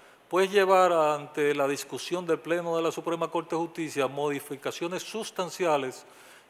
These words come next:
que entendemos, eh, deben realizarse tanto en el Código Procesal Penal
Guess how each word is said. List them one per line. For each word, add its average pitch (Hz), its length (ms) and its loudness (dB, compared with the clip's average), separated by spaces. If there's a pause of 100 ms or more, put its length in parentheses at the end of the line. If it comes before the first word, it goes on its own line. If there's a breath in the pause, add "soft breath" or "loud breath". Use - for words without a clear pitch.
(140)
que 180 100 -2
entendemos, 170 920 -2
eh, 131 340 -2
deben 156 280 0
realizarse 143 760 0 (480 loud breath)
tanto 185 960 2
en 147 280 -4
el 139 200 -6
Código 170 340 0
Procesal 170 500 -2
Penal 143 480 0